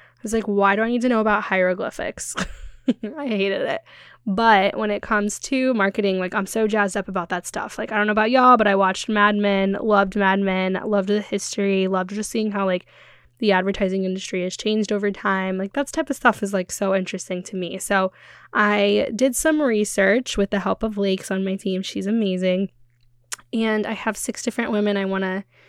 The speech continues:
talk about today. So I'm gonna kinda go through, like, their bio, their background, reflect on my thoughts,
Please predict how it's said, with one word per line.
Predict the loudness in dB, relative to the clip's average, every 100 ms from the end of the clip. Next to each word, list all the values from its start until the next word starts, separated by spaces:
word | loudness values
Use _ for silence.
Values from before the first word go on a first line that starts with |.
| _ -6
talk | 2 4
about | 6 6 4
today. | 2 0 2 2 -2
So | 0 2 2 2
I'm | 0 0
gonna | 0 0
kinda | 0 2 0
go | -2 2 4 4
through, | 0 0 0 0
like, | -2 -6
their | -4 -2
bio, | 0 0 0 -2 -2
their | -4 -4
background, | -8 -10 -6 -4 -2 -4
reflect | -6 -10 -10 -6
on | -4
my | -6
thoughts, | -8 -8 -6 -8 -12 -18